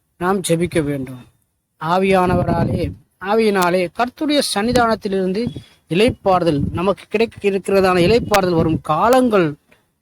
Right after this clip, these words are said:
வரும்படிக்கு, காலங்கள் வரும் முன்னே குறிக்கப்பட்ட இயேசு கிறிஸ்துவை அவர் உங்களுக்கு அனுப்பியிருக்கிறார். அந்த இயேசு கிறிஸ்துவை நாம் தொடர்ந்து பிடித்து கொண்டு அவருக்கு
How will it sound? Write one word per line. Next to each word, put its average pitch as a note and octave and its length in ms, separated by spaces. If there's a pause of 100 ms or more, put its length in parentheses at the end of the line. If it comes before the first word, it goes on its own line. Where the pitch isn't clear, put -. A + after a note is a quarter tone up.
வரும்படிக்கு, D#3+ 800 (720)
காலங்கள் G3 460
வரும் F#3 260
முன்னே F#3 420 (140)
குறிக்கப்பட்ட D4+ 580
இயேசு A3+ 260
கிறிஸ்துவை G3+ 360
அவர் G3 120
உங்களுக்கு F#3+ 540
அனுப்பியிருக்கிறார். E3 680 (580)
அந்த D#3 560
இயேசு F#3+ 320
கிறிஸ்துவை F#3+ 420
நாம் G#3 340 (380)
தொடர்ந்து C4 420
பிடித்து A#3+ 360
கொண்டு G#3+ 440
அவருக்கு F#3+ 720